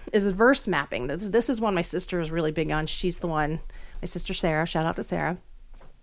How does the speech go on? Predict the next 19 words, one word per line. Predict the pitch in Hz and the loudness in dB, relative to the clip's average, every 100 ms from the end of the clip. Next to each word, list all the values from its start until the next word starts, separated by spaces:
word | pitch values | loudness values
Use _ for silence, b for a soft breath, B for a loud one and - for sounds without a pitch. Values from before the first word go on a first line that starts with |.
| - - | -14 -6
She's | - 220 | 0 2
the | 226 | 4
one | 208 | 4
that | 185 | 2
taught | - 180 | 2 -2
me | 175 | 0
this, | 156 160 - - | -2 0 -2 0
but | 170 147 | 0 0
verse | 175 220 - | 2 2 4
mapping | 214 196 185 | 2 4 4
is | 185 180 | 2 0
you | |
take | 170 190 | -4 -2
a | 180 - | -2 -2
scripture, | - 277 277 277 269 277 B B B B | -2 -2 -2 2 2 0 B B B B
you | 175 | 2
break | 185 185 | 4 4
it | 196 | 2
down | 180 170 165 160 | 4 4 6 4